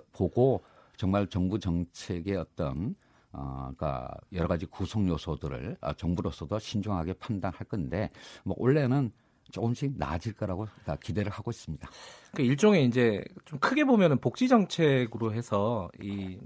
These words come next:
Speaker 2: 어떤 소득 격차를
Speaker 1: 음.
Speaker 2: 정부가 상당 부분 감쇄하고 있다.
Speaker 1: 음.
Speaker 2: 뭐 그거는 이해가 되는데요.
Speaker 1: 음.
Speaker 2: 애초에 이제 시장에서 발생하는 이제 소득 격차가 점점 늘어나고 있는 건 사실이지 않습니까?
Speaker 1: 예.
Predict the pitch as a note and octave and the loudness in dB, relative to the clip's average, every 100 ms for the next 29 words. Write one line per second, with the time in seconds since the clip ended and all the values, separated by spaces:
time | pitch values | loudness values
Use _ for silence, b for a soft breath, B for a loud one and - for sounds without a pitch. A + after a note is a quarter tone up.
0 | - - G2+ - F#3+ - - - - C3+ | -14 -10 -8 -6 -6 -6 -12 -10 2 4
1 | A2+ C3+ A3+ C4+ b F#2 D2+ B2+ C#3 B2+ | 4 2 0 -2 b -10 0 0 2 0
2 | F#3 G3 F#3 C#3+ B2 F3 B3+ - _ - | 2 0 0 -4 -2 2 2 -2 _ -8
3 | - B2 C3 F3+ G3+ G3 - G#2+ F2+ G#2 | 0 2 4 4 4 0 -2 0 2 2
4 | A2+ F2+ D#2 C#2 - C3 D#3+ F#3+ D#4+ D4+ | 0 -2 -4 -6 -6 -4 -2 4 6 8
5 | E3 C#3 D3+ - G#2+ G2+ E2+ F#2 D3 E2 | 8 8 8 6 4 0 -2 -4 -4 -4
6 | D#2+ C#2+ A#1+ B B B B B _ _ | -6 -10 -12 B B B B B _ _
7 | - D#3+ G3+ - D#4 B3 D#3 C#3 - C#4+ | 8 8 8 8 12 12 10 6 6 10
8 | E4 D#4+ C#4 - C3 B2 - F3 D#3+ D3+ | 10 10 6 4 8 6 6 2 4 2
9 | D#3 E3 D#3+ B2+ B2+ A#3 B3+ G3+ - C3+ | 2 2 0 -2 0 0 0 -2 2 2
10 | C3 C3 C3 C#3 F#3 F#3 C#3 A#2 G#2+ F#2+ | 4 6 8 8 8 8 6 4 2 0
11 | F3+ G#3+ E3+ A2 F2+ - A#2 F2 - - | 0 0 0 -2 -6 -6 -8 -6 -6 -6
12 | B1 D2 | -8 -8